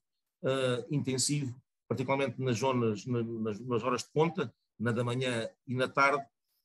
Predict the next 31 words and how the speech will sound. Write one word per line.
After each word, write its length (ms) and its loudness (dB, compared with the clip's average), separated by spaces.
para 240 4
que, 420 2
amigo 800 -4
do 40 -6
ambiente, 720 0
de 100 -10
forma, 440 -2
eh, 260 -8
eh, 60 -4
eh, 600 -4
mas 220 0
que 60 -20
consiga 500 0
ter 140 2
essa 160 0
capacidade 420 0
de 80 -2
transporte 560 0
dessas 340 0
pessoas 480 0
para 140 2
as 80 2
diversas, 560 0
eh, 400 -4
estações, 480 0
porque 140 -8
senão, 260 4
eh, 280 2
continuamos 420 0
a 60 0
levar 280 2